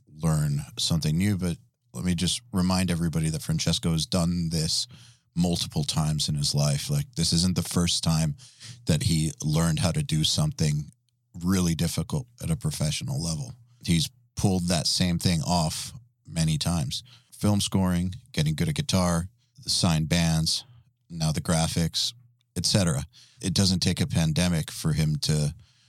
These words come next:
figure out how to do something. And I think, like we were saying, that part of it comes down to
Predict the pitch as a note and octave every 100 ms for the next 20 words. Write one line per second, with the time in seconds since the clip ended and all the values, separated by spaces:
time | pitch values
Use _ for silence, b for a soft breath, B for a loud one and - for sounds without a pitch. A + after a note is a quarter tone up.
0 | b - F2+ D#2+ D2 D#2+ D2+ D#2 E2 E2+
1 | D2+ D2+ D2+ C#2+ - - - E3 - -
2 | D#2 D2+ D#2 D2+ - E2+ E2 D#2 D2 -
3 | F2+ G2 F2+ D#2 - _ _ _ _ _
4 | - - F2 D2+ E2 D#2+ D#2+ D2+ - D2+
5 | D2